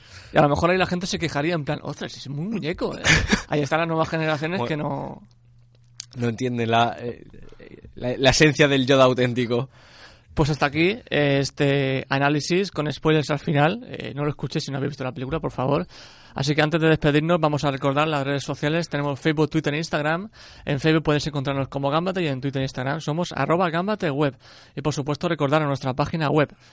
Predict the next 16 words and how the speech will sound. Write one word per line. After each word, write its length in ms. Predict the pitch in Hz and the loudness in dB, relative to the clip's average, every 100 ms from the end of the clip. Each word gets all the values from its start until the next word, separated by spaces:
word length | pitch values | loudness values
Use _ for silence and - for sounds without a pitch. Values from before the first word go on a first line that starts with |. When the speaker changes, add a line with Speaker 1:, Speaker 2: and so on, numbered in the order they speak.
| _ | _
Speaker 1:
donde 180 | 139 135 | -4 -2
encontraréis 520 | 135 143 131 131 151 | 0 0 0 0 0
varios 220 | 156 156 147 | 2 0 0
artículos 380 | 127 147 156 151 | -2 0 0 0
y 40 | |
noticias 300 | 139 135 156 | -2 -2 -2
de 80 | 143 | -2
diferentes 420 | 127 131 127 127 | -2 -2 -4 -6
temas, 300 | - 151 175 | -2 -2 -2
como 400 | - 135 127 127 | -4 -6 -4 -6
son 280 | 131 131 123 | -4 -6 -4
cine 280 | - 143 127 | -4 -2 -2
y 60 | |
series 340 | 117 143 131 123 | -2 0 0 0
de 240 | 131 127 | -2 -2
superhéroes, 540 | 120 185 190 175 185 | -2 -2 0 0 -2